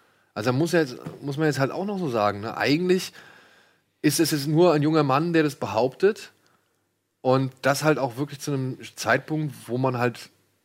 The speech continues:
wo die Beweislast oder die Beweislage halt sehr, sehr uneindeutig ist. Und, äh, Kevin Spacey hat, glaub ich, den Fehler gemacht, da auf diese Art und Weise drauf zu reagieren.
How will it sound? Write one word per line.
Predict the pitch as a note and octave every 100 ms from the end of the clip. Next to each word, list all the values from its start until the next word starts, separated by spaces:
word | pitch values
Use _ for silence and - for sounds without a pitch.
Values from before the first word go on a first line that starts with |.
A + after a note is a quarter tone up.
| _ _ _ -
wo | A#2+
die |
Beweislast | A2+ G2 G2 B2+ C#3+ D#3 D3+
oder | B2+
die | A2+
Beweislage | G2 A2 B2 C3+ C3 C3
halt | A#2+
sehr, | - - - C#3+ D#3+
sehr | D#3+ C#3+
uneindeutig | D3 D3 D3 D3 C#3+ A#2
ist. | D3 - _ _ _ _ _ _ _ -
Und, | B2+ B2+ C3 B2+ -
äh, | A2 B2+ B2 B2 F#2
Kevin | B2 B2+
Spacey | - B2 D3
hat, | D3
glaub | C#3+
ich, | B2
den | A#2+
Fehler | - B2
gemacht, | C#3 C#3 C3
da | A#2+ B2
auf | B2
diese | C3 B2+
Art | A#2+ B2
und | B2
Weise | B2
drauf | B2 A#2+
zu | -
reagieren. | B2 A2 D3 D3+ E2